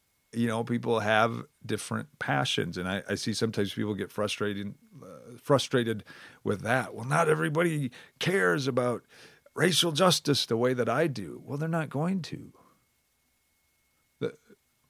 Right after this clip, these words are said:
but you might not care about environmental, uh,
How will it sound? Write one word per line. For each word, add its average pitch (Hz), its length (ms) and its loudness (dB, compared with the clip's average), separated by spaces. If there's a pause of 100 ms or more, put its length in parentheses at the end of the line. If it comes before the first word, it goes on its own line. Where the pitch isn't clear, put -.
(280)
but 135 180 6
you 170 120 6
might 160 240 4
not 127 220 -2
care 135 500 4
about 120 480 2 (440)
environmental, 165 880 4 (580)
uh, - 580 -10